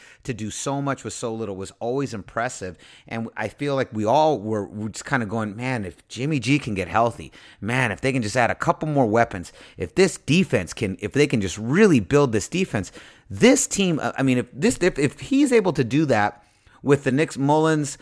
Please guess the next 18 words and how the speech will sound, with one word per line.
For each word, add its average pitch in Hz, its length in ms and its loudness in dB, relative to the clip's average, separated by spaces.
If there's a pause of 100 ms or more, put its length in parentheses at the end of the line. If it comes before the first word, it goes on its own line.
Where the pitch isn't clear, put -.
(140)
of 123 160 -2
the 139 80 0
world 147 480 4
and 98 120 -6
the 92 40 -12
Brian 120 300 -2
Hoyers 147 480 0
of 120 80 -2
the 131 80 -2
world, 131 320 2 (240)
could 101 180 -8
you 104 120 -2
imagine 151 600 0
if 92 200 -8
Jimmy 131 320 0
G's 120 340 -2
healthy?" 117 480 -2
And, 113 240 -4